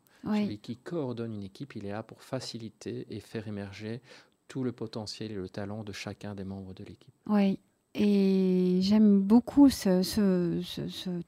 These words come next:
Speaker 1: ce nom de facilitateur. Et, euh, quand, quand j'accompagne des managers, que ce soit en tant que formatrice ou coach, j'en-, j'entends aussi ce,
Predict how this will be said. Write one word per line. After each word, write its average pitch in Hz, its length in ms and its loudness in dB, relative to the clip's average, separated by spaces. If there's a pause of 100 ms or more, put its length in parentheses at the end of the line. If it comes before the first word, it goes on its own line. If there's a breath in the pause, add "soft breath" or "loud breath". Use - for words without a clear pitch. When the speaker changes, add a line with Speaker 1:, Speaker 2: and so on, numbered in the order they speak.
(460)
Speaker 1:
ce - 260 -4
nom 220 260 6
de 202 120 4
facilitateur. 240 1300 2
Et, 202 240 4
euh, 190 260 4 (680 soft breath)
quand, 196 200 4
quand 208 180 4
j'accompagne 220 800 8
des 208 120 8
managers, 208 560 4
que - 60 -10
ce - 100 -8
soit 220 100 0
en 202 80 0
tant 202 160 0
que - 80 -8
formatrice 214 760 0
ou 220 40 -4
coach, 277 520 0
j'en-, 208 320 0
j'entends 240 540 2
aussi 254 420 4
ce, 202 280 2